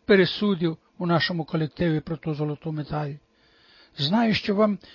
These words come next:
відома думка всього колективу, кому вона належить. Мені люди проходу не дають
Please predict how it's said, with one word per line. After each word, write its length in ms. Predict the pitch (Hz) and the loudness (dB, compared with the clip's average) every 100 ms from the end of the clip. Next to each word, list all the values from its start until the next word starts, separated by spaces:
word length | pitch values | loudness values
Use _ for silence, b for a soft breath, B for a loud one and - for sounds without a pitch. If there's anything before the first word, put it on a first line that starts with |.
| B B | B B
відома 480 | 131 165 208 285 202 | -2 0 4 4 4
думка 420 | 147 160 143 - | 4 2 2 0
всього 360 | 139 - 147 131 | -4 -2 -2 -2
колективу, 680 | - 139 127 - 147 127 123 b _ | -2 -4 -4 -4 -2 -2 -6 b _
кому 280 | 165 147 135 | 0 2 2
вона 220 | 139 131 | 0 0
належить. 600 | 131 127 113 113 - - _ _ _ _ _ _ _ _ _ _ _ - | -2 -2 -4 -8 -16 -20 _ _ _ _ _ _ _ _ _ _ _ -2
Мені 300 | 185 254 277 | 2 4 2
люди 260 | 294 247 | 0 -2
проходу 480 | - 247 - 185 131 | -2 -4 0 0 0
не 140 | 127 | -4
дають 420 | 123 127 127 - | -4 -4 -6 -10